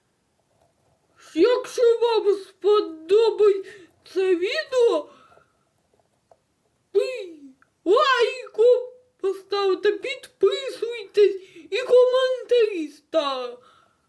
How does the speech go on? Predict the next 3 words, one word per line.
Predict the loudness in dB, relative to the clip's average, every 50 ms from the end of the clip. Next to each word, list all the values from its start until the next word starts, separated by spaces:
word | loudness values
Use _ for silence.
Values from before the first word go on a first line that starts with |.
| _ _ _ _ _ _ _ _ _ _ -4
напишіть. | -2 -2 -2 -2 -2 0 0 0 0 -4 -8 -8 -6 -6 -6 -10 -12 -14 -14 -14 -14 -14 _ _ _ _ _ _ _ _ _ _ _
Вам | -10 -2 0 0 0 0 -4 -8 -10 -12 -16 -20 -20 -20 -16 -12 -12 -10 -10 -2
який | -2 0 0 0 -4 -6 _ -2 0 0 0 0 -2 -4 -8 -14 -20 -20 _